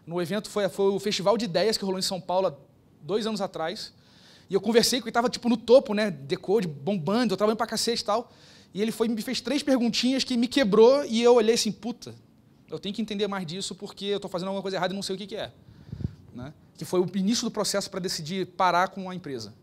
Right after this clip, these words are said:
e montar uma outra coisa. Porque mu-, o que que mudou? Ah, eu parei de trabalhar com a galera? Não. O que mudou é que eu não, não sou responsável pelo salário deles.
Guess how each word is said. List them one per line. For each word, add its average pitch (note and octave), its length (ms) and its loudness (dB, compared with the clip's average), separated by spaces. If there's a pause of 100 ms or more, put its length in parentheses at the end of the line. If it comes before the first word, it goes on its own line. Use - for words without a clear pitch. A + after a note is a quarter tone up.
(220)
e D#3+ 80 -6
montar F3+ 240 0
uma G3+ 120 2
outra C4+ 220 -2
coisa. D3 400 -4 (260)
Porque G#3+ 200 -2
mu-, D#4 80 0
o A#3+ 40 -6
que F4 100 2
que F4+ 100 0
mudou? F#3+ 520 0 (180)
Ah, C4+ 120 0
eu A#3 80 4
parei G#3 240 4
de G#3 80 -4
trabalhar G3 240 0
com F#3+ 60 -8
a F3 40 -4
galera? F#3+ 280 0
Não. C4 320 -4 (360)
O G3 80 -6
que C4 120 0
mudou B3 320 2
é A#3+ 40 6
que - 100 -2
eu A#3+ 60 0
não, A#3+ 80 0
não A3 160 -2
sou - 440 0
responsável A3 420 -2
pelo A#3 120 -8
salário A3 380 0
deles. C3 380 -10